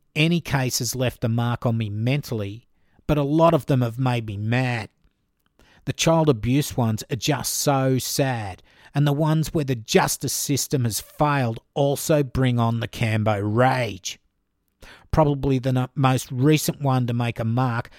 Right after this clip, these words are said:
was the Grenfell Tower disaster. So many people became a consequence of cost-cutting, of austerity measures.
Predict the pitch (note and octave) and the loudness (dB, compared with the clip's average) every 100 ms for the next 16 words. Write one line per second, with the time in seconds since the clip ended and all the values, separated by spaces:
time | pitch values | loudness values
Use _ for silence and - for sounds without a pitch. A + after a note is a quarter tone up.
0 | - - A#2+ C3+ A2 C3+ C#3 C#3 - C#3+ | -14 -4 -2 -2 -2 2 2 0 2 2
1 | A#2+ - C#3 A#2+ B2+ A#2+ A2+ A2+ G#2 F#2 | 2 -2 -2 0 -2 0 0 -2 -4 -8
2 | - F#2+ _ _ _ _ _ _ _ _ | -10 -12 _ _ _ _ _ _ _ _
3 | - - D#3+ D3+ D#3+ D#3+ D#3+ - C#3 C#3+ | -8 -2 0 2 4 4 4 2 2 2
4 | D3 C3+ B2 C#3+ C#3 C3 - - D3 D#3 | 0 -2 -2 0 2 0 -4 0 2 2
5 | D3 - C3+ B2+ - - - - D3 - | -4 0 0 0 -4 -8 -2 2 2 0
6 | - D3 C#3 C#3+ - _ _ - C3+ C3 | -2 0 2 -2 -6 _ _ -2 -2 -2
7 | - - - D#3+ D3 D3 B2+ A#2 G#2+ G2 | -4 -6 -2 4 4 4 2 0 -2 -4
8 | F#2 - | -8 -10